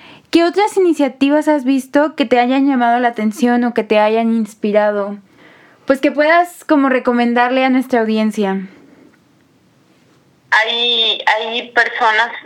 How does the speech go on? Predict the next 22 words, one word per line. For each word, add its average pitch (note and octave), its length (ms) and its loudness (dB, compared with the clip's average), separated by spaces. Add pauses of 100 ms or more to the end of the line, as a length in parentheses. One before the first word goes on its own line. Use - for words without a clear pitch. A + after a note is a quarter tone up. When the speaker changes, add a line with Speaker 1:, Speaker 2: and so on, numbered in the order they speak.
Speaker 2:
eh, F3+ 300 -2
ah, F3+ 120 0
bueno, F3 480 -4
empezando G#3+ 540 -2
aquí G#3+ 260 -4
en G#3 160 -2
el G3+ 140 -4
país, F#3+ 480 -2
que - 80 -8
están G#3 220 -4
haciendo G#3+ 340 -4
trabajos G3 520 -2 (320)
maravillosos A3 1200 -2 (240)
y, F#3+ 380 -4
y G#3 40 -2 (140)
muy C4+ 160 -2
profundos B3+ 800 -4 (840)
de - 160 -2
impacto. - 920 -2 (220)
Eh, G3+ 360 -2
por G#3+ 120 2
ejemplo, B3 360 -2